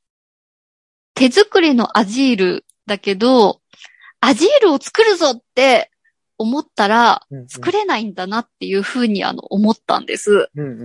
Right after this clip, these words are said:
Speaker 2: ん。
Speaker 1: なんかこう、利他の話とか、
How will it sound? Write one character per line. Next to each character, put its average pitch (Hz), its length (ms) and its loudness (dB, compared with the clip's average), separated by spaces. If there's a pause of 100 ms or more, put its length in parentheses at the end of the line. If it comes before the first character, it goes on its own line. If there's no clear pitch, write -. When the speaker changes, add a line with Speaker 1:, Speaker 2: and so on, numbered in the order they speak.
(100)
Speaker 2:
ん。 107 280 -20 (1000)
Speaker 1:
な 254 80 -2
ん 240 60 -4
か - 160 -16
こ 202 420 0
う、 - 320 -8
利 330 160 4
他 359 140 6
の 262 100 6
話 196 460 0
と 190 160 -8
か、 196 560 2